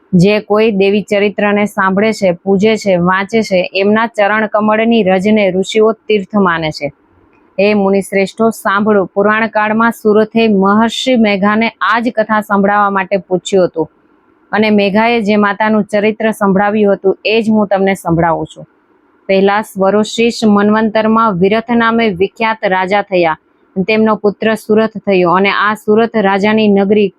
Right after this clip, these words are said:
કોલાપુરીને નવ રાજાઓએ સાથે મળીને સુરથનું એ નગર અને રાજ્ય ઝૂંટવી લીધું. ત્યારે સુરથ પોતાની એક બીજી નગરીમાં જઈને રાજ્ય શાસન ચલાવવા લાગ્યા.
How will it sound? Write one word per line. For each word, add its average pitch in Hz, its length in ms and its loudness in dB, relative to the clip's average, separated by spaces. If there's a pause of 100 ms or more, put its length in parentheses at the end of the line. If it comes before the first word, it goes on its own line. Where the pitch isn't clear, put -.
કોલાપુરીને 220 840 2 (420)
નવ 220 280 2
રાજાઓએ 220 540 0
સાથે 208 380 -2
મળીને 220 360 2
સુરથનું 226 680 0
એ 202 120 0
નગર 208 360 2 (220)
અને 196 220 0
રાજ્ય 185 420 0
ઝૂંટવી 190 380 2
લીધું. 160 340 -2 (380)
ત્યારે 202 260 0
સુરથ 220 380 0 (160)
પોતાની 233 440 0
એક 220 100 0
બીજી 202 340 2
નગરીમાં 226 520 2
જઈને 208 360 0
રાજ્ય 196 320 -2
શાસન 220 400 -2
ચલાવવા 202 440 0
લાગ્યા. 160 340 0